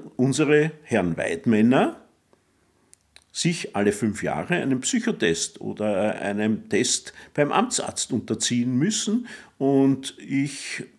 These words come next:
schätze, dass nicht sehr viele dieser Jäger überbleiben werden. Aber die Jägerpartei,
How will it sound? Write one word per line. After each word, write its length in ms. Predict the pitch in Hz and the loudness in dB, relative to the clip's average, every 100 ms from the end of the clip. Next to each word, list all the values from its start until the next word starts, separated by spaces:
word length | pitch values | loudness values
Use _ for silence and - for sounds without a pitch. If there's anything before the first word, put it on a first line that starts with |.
| _ - _ | _ -20 _
schätze, 800 | - - 135 131 - - 185 190 208 - - _ | -6 0 0 0 -2 4 4 4 -4 -16 -20 _
dass 260 | - 160 - | -2 0 0
nicht 260 | 151 156 - | 0 -2 -2
sehr 180 | 156 | 0
viele 440 | - - 139 165 190 | 0 -4 -4 2 2
dieser 300 | 185 165 165 | 2 -4 -2
Jäger 360 | 147 123 160 | -2 -2 0
überbleiben 540 | 185 254 254 170 101 90 | 0 0 -2 0 0 0
werden. 340 | 76 - 50 - _ _ _ _ | -6 -8 -18 -20 _ _ _ _
Aber 760 | - 95 82 95 165 294 285 - _ _ _ _ _ _ _ | -4 2 4 6 4 4 0 -12 _ _ _ _ _ _ _
die 200 | 110 95 | -2 -2
Jägerpartei, 1040 | 82 - 73 - 113 131 127 131 - 240 | -4 -6 -6 -2 0 0 0 -2 -2 -6